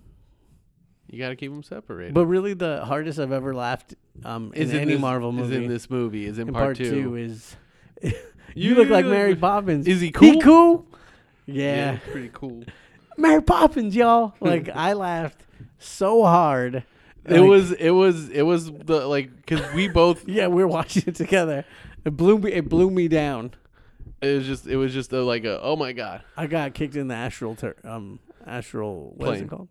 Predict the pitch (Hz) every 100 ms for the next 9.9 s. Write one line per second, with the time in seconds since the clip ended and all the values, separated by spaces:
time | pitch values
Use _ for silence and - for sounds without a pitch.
0 | - 107 120 127 117 107 104 95 101 113
1 | 101 113 104 - - 139 - 196 - 214
2 | 202 156 170 135 139 - 143 - 175 165
3 | 165 160 156 143 135 127 123 - _ -
4 | 107 104 110 - 85 - 85 - _ _
5 | _ - - - 151 151 143 127 101 -
6 | 143 165 247 147 113 - - 123 110 92
7 | 123 160 147 104 147 147 135 - _ _
8 | _ 117 104 - 101 147 135 139 156 156
9 | 151 143 127 127 135 - 135 120